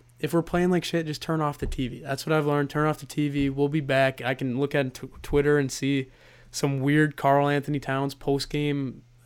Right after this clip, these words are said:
quotes. Um, see Finch get mad at Anthony Edwards. Like, it's just, I don't know. You just gotta, yeah, it's a, it's a big picture, and it's gonna take some time. And I, there's no reason to sound the alarm. We're a winning, we have a winning record.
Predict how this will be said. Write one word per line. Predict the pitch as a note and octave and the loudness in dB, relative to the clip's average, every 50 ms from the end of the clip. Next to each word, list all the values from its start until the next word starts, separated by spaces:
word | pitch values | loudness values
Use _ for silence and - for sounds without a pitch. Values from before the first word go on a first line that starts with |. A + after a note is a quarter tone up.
| _ _ _ - | _ _ _ -10
quotes. | - C3+ B2+ C#3 C#3+ C#3+ - - - - - - - - | -6 -2 -2 -2 -2 -2 -6 -8 -8 -8 -10 -12 -12 -12
Um, | B2+ B2 B2 B2 A#2+ B2 C3 B2 - _ _ _ _ - - - - | -12 -10 -10 -12 -12 -12 -14 -16 -18 _ _ _ _ -20 -20 -20 -16
see | - - D3+ D3 | -6 -4 -4 -4
Finch | - - D3+ D3+ D3+ - - | -2 -2 0 0 0 -2 -2
get | - C#3 C#3 | -4 -4 -2
mad | C#3 C3+ C3+ C3+ C3+ | -2 -2 0 0 0
at | C3+ | -2
Anthony | C3+ C3+ C3+ C#3 C#3 C#3 C3+ B2+ C3 | -2 -2 -2 -2 -2 -4 -4 -4 -2
Edwards. | C3 C3+ C3+ C3+ | -2 0 0 0
Like, | C3 C#3 D3 | 0 0 0
it's | D#3+ D#3+ - | 0 -2 -2
just, | G3 E3+ - - - - - - - | -4 -4 -6 -6 -8 -12 -18 -16 -14
I | B2+ | -12
don't | C3+ D3+ | -12 -12
know. | D#3+ - _ - | -12 -14 _ -10
You | B2+ | -8
just | C3 - - | -8 -4 -2
gotta, | D3 D3 C#3 B2+ A2+ - - - - - - _ - - - - - - - | 0 0 2 0 -2 -4 -12 -20 -20 -20 -20 _ -20 -20 -20 -20 -20 -10 -10
yeah, | B2 A2 - - | -10 -10 -8 -10
it's | - B2+ - - | -10 -10 -2 -2
a, | D#3 C#3+ C3 | -2 -2 -2
it's | C#3+ D3 - | -4 -2 -2
a | E3+ | -2
big | C#3 C3+ D3 D#3 D#3 C3+ - | -2 0 0 0 0 2 4
picture, | - C#3 C3+ - - C#3 C3 B2+ A#2+ - _ _ _ | 2 2 4 2 0 0 0 0 -2 -4 _ _ _
and | - B2+ B2+ | -10 -8 -6
it's | B2+ A#2+ - | -6 -6 -6
gonna | - D3 C#3 B2+ | -4 -4 -4 -4
take | - - B2 B2 A#2+ - | -4 -4 -6 -6 -4 -6
some | - B2+ - | -8 -8 -8
time. | - A#2 A#2 A#2 A#2 B2 A#2+ | -8 -8 -6 -6 -6 -6 -4
And | A#2 | -4
I, | A#2+ A#2 A2 A#2+ - - - - - - _ _ _ - - _ - | -2 -2 -4 -6 -10 -18 -20 -20 -20 -20 _ _ _ -20 -20 _ -2
there's | - D#3 D3+ C#3+ | 0 2 2 4
no | D3+ D3+ D3+ D#3 | 4 4 6 6
reason | D3+ D#3 D#3 D#3 D3 D#3 | 6 6 4 4 4 2
to | D3+ C#3+ | 0 0
sound | - - C#3+ C3+ C3+ C#3 C#3+ | 0 0 0 0 0 0 0
the | C#3 | 0
alarm. | C3+ C3 C3+ C3+ C3+ C3+ C3+ C#3 C#3 C3+ C3 - _ _ _ | 0 2 2 2 2 2 2 0 0 -2 -6 -10 _ _ _
We're | - C3 C3+ C3+ | -4 0 0 2
a | B2+ | 2
winning, | B2 B2 C3 C#3 C#3+ C#3+ C#3+ C#3+ C3 C3 | 2 0 0 2 2 0 0 -2 -4 -2
we | C3 C#3 | 0 0
have | C3+ B2 | 0 0
a | B2+ | 0
winning | A#2+ C3 C#3 C#3+ C#3+ C#3 | 0 0 0 0 0 0
record. | C3 C3 B2+ - B2+ B2+ B2 B2 B2 | 0 -2 -2 -2 -2 -2 -2 -4 -6